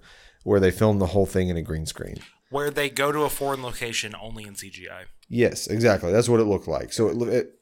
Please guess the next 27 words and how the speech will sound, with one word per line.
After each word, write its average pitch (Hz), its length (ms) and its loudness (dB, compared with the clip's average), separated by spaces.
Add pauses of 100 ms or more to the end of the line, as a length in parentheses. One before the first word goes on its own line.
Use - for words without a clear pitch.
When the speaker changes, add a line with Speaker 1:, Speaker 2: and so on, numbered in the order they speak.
Speaker 1:
just 123 160 -6
took 160 120 -2
me 101 120 -2
out 95 160 0
of 80 80 -6
it. 80 120 -8
I 82 60 -4
was 92 140 -2
like, 90 140 -4
"This 131 200 -2
is 98 160 -4
just, 98 240 -8
I'm 98 160 -6
watching 104 480 -2
a, 85 80 -8 (720)
a - 60 -10
cash 80 400 -6
grab." 78 340 -8 (160)
Speaker 2:
You 151 140 -2
know 208 80 2
what 233 160 0
movie 143 320 -4
looked 120 320 -6 (200)
better 123 300 -4
than 110 220 -10
probably 135 440 -4
that 113 280 -4